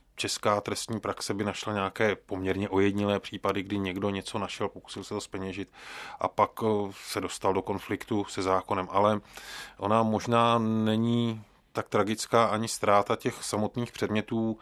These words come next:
jako ztráta informací. Ty informace mizí jednou provždy. Já jsem opravdu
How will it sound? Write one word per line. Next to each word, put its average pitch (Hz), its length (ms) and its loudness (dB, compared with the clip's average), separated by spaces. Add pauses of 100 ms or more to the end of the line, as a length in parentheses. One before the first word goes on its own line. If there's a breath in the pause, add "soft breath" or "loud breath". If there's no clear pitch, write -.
(280 loud breath)
jako 101 260 -2
ztráta 95 480 2
informací. 98 640 -4 (220)
Ty - 100 -14
informace 113 560 0
mizí 107 360 -2
jednou 104 280 0
provždy. 101 400 -4 (540 loud breath)
Já 95 200 4
jsem 110 200 0
opravdu 107 800 2